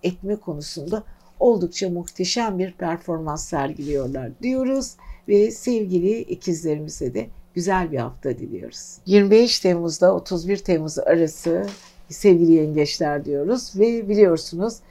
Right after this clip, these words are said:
iki bin yirmi ikinin, e, Temmuz ayının son haftası. Bir daha asla bir iki bin yirmi iki yılı ve bir daha asla bir son Temmuz, e, haftası olmayacak.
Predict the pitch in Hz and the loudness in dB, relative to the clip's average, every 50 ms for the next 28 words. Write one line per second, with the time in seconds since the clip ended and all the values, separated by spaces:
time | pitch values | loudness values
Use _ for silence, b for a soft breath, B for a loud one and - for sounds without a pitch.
0 | b b b b - 202 185 226 214 214 202 196 190 185 175 175 180 180 175 - | b b b b -8 -6 -4 0 2 2 4 4 4 4 2 2 0 -2 -2 -2
1 | - 165 165 175 190 220 220 214 190 175 170 170 165 165 - 196 190 175 170 165 | -2 -2 0 0 -2 -2 -4 -6 -8 -4 -2 -2 -2 0 0 0 0 0 -2 -2
2 | 175 165 160 160 170 202 214 208 - 220 190 160 151 143 127 - _ - - - | -2 -2 -2 -2 -4 -4 -6 -4 -2 -2 -2 0 -2 -4 -6 -8 _ -14 -14 -14
3 | - - - b b b b - 208 196 254 240 226 226 - - 247 - - - | -14 -18 -20 b b b b -12 -4 -2 0 0 0 0 0 -2 -2 -2 -4 -2
4 | 185 170 165 165 170 165 165 - - - - 165 156 156 151 151 151 151 151 147 | 0 0 2 2 2 2 0 -2 -4 -6 -4 -2 -2 -2 -2 -4 -6 -8 -8 -8
5 | 147 147 127 - - 165 160 165 185 214 202 180 165 160 156 - _ 180 165 170 | -8 -8 -8 -4 -2 -2 -2 -2 -2 -2 -2 -2 -2 -2 -4 -6 _ -6 -4 -2
6 | 160 160 165 - - - 214 214 - - 175 160 156 156 - 165 160 - - - | -4 -4 -6 -8 -8 -8 -8 -8 -10 -10 -8 -8 -8 -8 -8 -8 -8 -8 -6 -6
7 | 190 175 170 170 - 165 156 151 151 160 165 165 - - - - - - - 147 | -4 -4 -4 -6 -8 -10 -8 -8 -10 -12 -14 -14 -14 -16 -16 -14 -12 -12 -12 -10
8 | 147 160 156 151 - - 160 151 - - - 254 269 - - - 160 156 156 151 | -10 -10 -10 -10 -10 -10 -10 -10 -10 -10 -10 -10 -10 -12 -6 -2 -2 -2 -2 -4
9 | 139 131 127 - - - - - | -6 -10 -10 -10 -10 -12 -12 -16